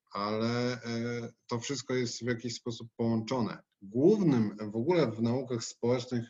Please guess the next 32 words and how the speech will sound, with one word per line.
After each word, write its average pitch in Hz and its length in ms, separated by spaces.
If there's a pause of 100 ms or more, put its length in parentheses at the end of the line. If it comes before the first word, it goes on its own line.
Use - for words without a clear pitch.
(120)
jest 135 500
już 113 140
jakiś 117 300
tam, 113 380
e, 101 560
zaczątek 110 600
badań, 113 520
szczególnie 120 500
nad 113 220 (140)
wielkimi 117 480
imprezami 117 560
sportowymi, 90 600
jak 92 140 (160)
Igrzyska 117 480
Olimpijskie, 104 920 (580)
jak 98 380
Mistrzostwa 107 580
Świata 107 300
w - 140
piłce 120 320
nożnej, 110 560
czy, 104 300
czy, - 180
czy - 120
innego 113 480
typu 110 320
takie 107 320
wielkie 110 300
imprezy 104 380
sportowe. 104 680 (880)
E, 107 320
i, 117 220